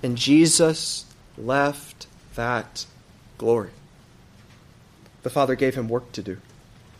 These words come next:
The Father gave him a people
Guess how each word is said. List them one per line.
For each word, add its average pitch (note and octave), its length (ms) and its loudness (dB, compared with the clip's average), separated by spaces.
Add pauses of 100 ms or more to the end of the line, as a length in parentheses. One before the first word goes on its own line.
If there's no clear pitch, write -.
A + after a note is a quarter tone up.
(960)
The D3 80 -2
Father D3 580 2 (480)
gave D3+ 240 0
him B2+ 340 -4 (240)
a B2 60 -10
people F3+ 460 -10